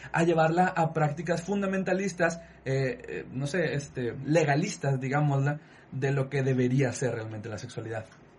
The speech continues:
Y pues bien, eh, este es un tema que podría dar para toda la vida, no, no es, no puedo acabar pronto. Pero, este, bueno, Joshua Harris, antes de, de abandonar la fe, hizo un documental, bueno, más bien, una, es una autora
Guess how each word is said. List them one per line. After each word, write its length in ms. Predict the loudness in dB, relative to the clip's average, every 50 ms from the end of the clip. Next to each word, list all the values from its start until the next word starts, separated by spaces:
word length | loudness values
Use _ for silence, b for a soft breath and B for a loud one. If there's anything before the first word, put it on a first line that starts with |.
| -20 -20 -20 -20 -20 -20 -20 -20 -20 -20 B B B B B B
Y 100 | -6 -4
pues 120 | -4 -2 -2
bien, 140 | -4 -4 -2 2
eh, 160 | 2 2 4 2
este 160 | -2 -2 -2
es 60 | -4
un 100 | -2 -2
tema 220 | -2 0 0 0
que 80 | -2 -2
podría 320 | -2 0 0 2 2 2
dar 180 | 2 2 0 0
para 240 | -2 -2 -2 -2 -2
toda 160 | -2 0 0
la 80 | 0 0
vida, 220 | -2 -2 -4 -4
no, 200 | -4 -6 -6 -6 -6
no 240 | -6 -6 -6 -6 -8
es, 180 | -10 -12 -14 -8
no 140 | -6 -4 -4 0
puedo 140 | 2 2
acabar 340 | 2 2 2 0 0 0 -2
pronto. 360 | -2 -2 -2 0 0 -2 -4 B B B B B B B B -20 -8 2 4 4
Pero, 280 | 6 8 6 6 4
este, 320 | 2 -2 -4 -4 -4 -6 -4
bueno, 180 | -4 -6 -8 -10 -16 -20 -12 -8 -4
Joshua 220 | -4 0 0 0
Harris, 320 | 2 2 2 2 0 -2 -6 -4
antes 320 | -2 -2 0 0 -2 -2
de, 340 | 0 2 2 2 0 -2 -6
de 200 | -6 -2 0 2
abandonar 420 | 2 2 2 0 -2 -2 -2 0 0
la 80 | -2
fe, 220 | 0 0 2 2 2
hizo 240 | 2 2 -2 -2
un 160 | 0 0 0 0
documental, 500 | 0 0 2 2 2 4 4 2 2 2
bueno, 160 | -2 -6 -4
más 140 | -4 -4 -4
bien, 220 | -4 -6 -6 -10 B B B B B B B B B -20 -20 -20 -20 -18 -18 -16 -12 -8
una, 460 | -4 -2 0 2 2 2 0 -2 -4 -6 -4 -4 -4
es 140 | -4 -4 -6
una 500 | -6 -4 -2 -2 -2 -2 -2 -4 -6 -10 -10 -4
autora 560 | -4 -4 -2 -2 -2 0 0 2 0 0